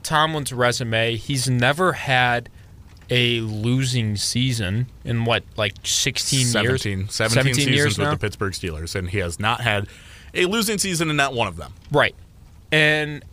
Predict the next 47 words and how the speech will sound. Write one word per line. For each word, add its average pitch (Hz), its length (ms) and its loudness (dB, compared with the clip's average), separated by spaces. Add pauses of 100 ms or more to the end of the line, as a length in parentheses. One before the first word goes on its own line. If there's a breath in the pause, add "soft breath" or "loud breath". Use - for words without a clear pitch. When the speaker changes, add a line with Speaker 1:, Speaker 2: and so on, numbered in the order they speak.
(380)
Speaker 1:
in 170 140 4
a 165 60 4
way, 175 220 4
you 143 200 -2
say, 147 220 -2
like, 135 200 0
he's 131 160 -4
a 127 40 -6
pretty 147 240 -2
successful 131 560 -2
head 123 180 0
coach, 123 420 -2 (280)
and 117 640 0
I, 87 320 -6
the 147 320 -2
only 156 240 2
thing 170 220 -2
is, 131 220 0
oh, 127 180 -2
hi-, 120 60 -8
his 131 420 -4
playoff 127 640 0 (240)
resume 131 320 2
is 131 140 -2
not 117 180 -2
that 127 180 0
good. 120 320 2 (160)
Speaker 2:
Uh, 92 100 0
they 90 160 -4
haven't 98 180 0
won 101 100 0
a 98 40 -2
playoff 101 300 0
game 110 140 -2
in, 104 80 -2
what, 160 180 -2
seven 98 360 -4
years? - 380 -6 (420)
Speaker 1:
I, 127 180 2 (100)
yeah, 156 260 2 (280)
but 156 240 4 (300)
to, 156 300 0 (360)
to 170 100 0
me, 190 460 0 (520 soft breath)
the 147 120 2
way 151 220 6
that 208 180 2